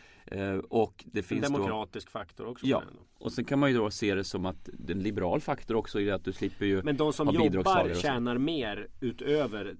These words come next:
Speaker 2: eh, medborgarlönen, eller?
Speaker 1: Ja.
Speaker 2: Ja.
Speaker 1: Eh, du ska ju alltså, men om du inte vill jobba så ska du kunna klara
Speaker 2: Nej.
Speaker 1: dig på medborgarlön.
Speaker 2: Men det där kommer jag ihåg, eh, det fanns någon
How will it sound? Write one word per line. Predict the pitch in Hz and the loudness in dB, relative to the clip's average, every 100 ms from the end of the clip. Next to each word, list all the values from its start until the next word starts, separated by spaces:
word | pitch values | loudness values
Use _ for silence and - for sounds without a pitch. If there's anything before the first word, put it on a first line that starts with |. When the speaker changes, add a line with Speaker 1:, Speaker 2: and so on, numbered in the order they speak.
| - | -12
Speaker 2:
eh, | 117 | -8
medborgarlönen, | 113 107 104 110 139 95 85 | -6 -4 -4 -4 -4 -6 -6
eller? | 92 120 | 2 4
Speaker 1:
Ja. | 101 - - - | 4 2 -18 -16
Speaker 2:
Ja. | - 98 - - | -14 -14 -14 -6
Speaker 1:
Eh, | 107 98 | -2 -2
du | 95 101 120 | -2 0 0
ska | - 147 | 2 4
ju | 131 | 4
alltså, | 120 110 104 | 4 0 0
men | - 139 143 | 0 2 4
om | 151 | 4
du | 160 | 4
inte | 147 - | 2 2
vill | 151 151 95 | 2 2 0
jobba | 76 - | -2 -4
så | 101 101 | -6 -4
ska | 113 | 0
du | 104 | 0
kunna | 98 92 | 0 -4
klara | - 95 | 0 0
Speaker 2:
Nej. | 95 | 0
Speaker 1:
dig | 90 - - | -2 -4 -6
på | |
medborgarlön. | - - - 156 165 | -4 -4 -4 -2 0
Speaker 2:
Men | 185 | -2
det | 170 - | -2 -8
där | - | -6
kommer | 190 | -4
jag | 175 | -2
ihåg, | 151 135 135 - | -2 -2 -6 -6
eh, | 131 123 120 117 113 - - 131 | -2 0 0 -2 -4 -8 -14 -6
det | 131 | -2
fanns | 165 147 | -2 -2
någon | 135 | -2